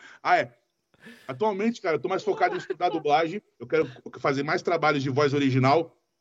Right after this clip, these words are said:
é, locução, coisas aqui no meu home studio,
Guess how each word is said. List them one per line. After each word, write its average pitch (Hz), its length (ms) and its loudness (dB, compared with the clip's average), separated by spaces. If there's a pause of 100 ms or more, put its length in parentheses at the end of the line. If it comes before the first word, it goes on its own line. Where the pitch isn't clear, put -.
(500)
é, 123 220 4
locução, 139 600 2
coisas 131 280 0
aqui 131 160 -4
no 135 60 -4
meu 131 140 0
home 135 160 2
studio, 160 380 -2